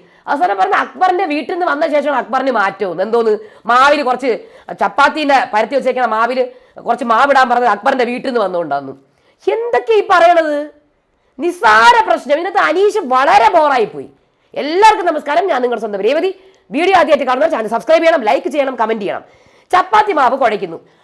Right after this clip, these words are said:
ആദ്യം അനീഷ് കുഴയ്ക്കുന്നു, പിന്നെ അക്ബർ കുഴയ്ക്കുന്നു, പിന്നെ അനീഷ് വന്ന് കുഴയ്ക്കുന്നു. ഇതിന്റെ ഇടയിൽ സ്പൈക്കുട്ടൻ വീട്ടിൽ വരുന്നുണ്ട് കേട്ടോ. അപ്പം അനീഷ് ഈ, ആ, അക്ബർ കുഴച്ച മാവ് അനീഷ് പിന്നെ എടുത്ത് ഇങ്ങനെ കുഴയ്ക്കുകയാണ്, ചപ്പാത്തിക്ക് കുഴച്ചോണ്ടിരിക്കുകയാണ് കേട്ടോ.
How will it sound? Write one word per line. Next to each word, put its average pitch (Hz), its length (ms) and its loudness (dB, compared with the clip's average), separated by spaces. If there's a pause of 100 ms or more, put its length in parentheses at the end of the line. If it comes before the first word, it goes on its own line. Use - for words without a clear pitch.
(140)
ആദ്യം 330 500 4
അനീഷ് 285 300 -6
കുഴയ്ക്കുന്നു, 262 360 -2
പിന്നെ 285 320 -4
അക്ബർ 285 320 0
കുഴയ്ക്കുന്നു, 247 380 -2
പിന്നെ 302 320 -4
അനീഷ് 294 360 -2
വന്ന് 233 200 -2
കുഴയ്ക്കുന്നു. 156 420 -6 (280)
ഇതിന്റെ 349 220 0
ഇടയിൽ 320 240 0
സ്പൈക്കുട്ടൻ 294 600 -2
വീട്ടിൽ 262 240 -6
വരുന്നുണ്ട് 208 460 -4 (200)
കേട്ടോ. 214 260 -2 (720)
അപ്പം 320 280 2 (360)
അനീഷ് 359 320 -2
ഈ, 349 220 -4 (120)
ആ, 233 160 -4 (540)
അക്ബർ 262 300 -2
കുഴച്ച 294 280 0
മാവ് 262 240 0
അനീഷ് 269 300 -2
പിന്നെ 247 240 -4
എടുത്ത് 254 180 0
ഇങ്ങനെ 233 160 -4
കുഴയ്ക്കുകയാണ്, 220 420 0
ചപ്പാത്തിക്ക് 269 460 -2
കുഴച്ചോണ്ടിരിക്കുകയാണ് 202 680 -2
കേട്ടോ. 143 200 -4